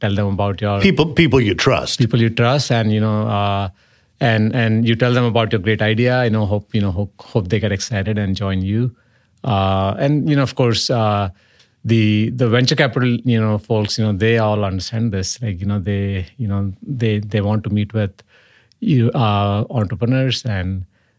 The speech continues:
Speaker 1: and so for them, I don't think it matters, you know, whether you're stealth or not. Like,
Speaker 2: Right.
Speaker 1: that's their business.
Speaker 2: So in your case, in Glean, what, what secrets were you protecting when you were in stealth?
Speaker 1: Yeah, so I, I think the first and foremost,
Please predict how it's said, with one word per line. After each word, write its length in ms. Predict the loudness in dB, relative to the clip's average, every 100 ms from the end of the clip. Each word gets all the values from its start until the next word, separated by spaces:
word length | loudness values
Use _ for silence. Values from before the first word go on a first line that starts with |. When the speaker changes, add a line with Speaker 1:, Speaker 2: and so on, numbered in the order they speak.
| -4
Speaker 1:
and 260 | 0 0 0
so 80 | 0
for 140 | 2
them, 200 | 2 2
I 80 | 2
don't 140 | 0
think 160 | 0 0
it 40 |
matters, 460 | 0 -2 -2 -4 0
you 60 |
know, 80 | -2
whether 160 | 0 -2
you're 160 | -4
stealth 340 | -4 -4 -4 -2
or 60 |
not. 340 | -2 -2 -8 -12 -20 _ _ -6
Like, 140 | 0
Speaker 2:
Right. 200 | 0 0
Speaker 1:
that's 140 | -6
their 140 | -4 -4
business. 520 | -2 -2 -4 -4 -10 _ -6
Speaker 2:
So 460 | 2 4 4 -2 0
in 180 | 4
your 320 | 6 6 4 2
case, 400 | 2 2 4 2
in 140 | 2
Glean, 460 | 4 4 4 2 2
what, 320 | 2 0 -8
what 460 | -6 2 2 2 -2
secrets 600 | -4 2 2 2 2 2
were 220 | 0 2
you 300 | 2 2 2
protecting 720 | 0 -6 -2 -4 -4 -8 -10 -8
when 180 | -4
you 160 | -2 -2
were 120 | -4
in 100 | -6
stealth? 420 | -6 -6 -8 -10 _ _ _ _ -2
Speaker 1:
Yeah, 200 | 2 2
so 500 | 2 2 2 0 -2
I, 140 | -6 0
I 140 | 0
think 240 | 2 0 0
the 80 |
first 260 | 0 0 2
and 140 | -2
foremost, 580 | 0 0 2 0 -2 -4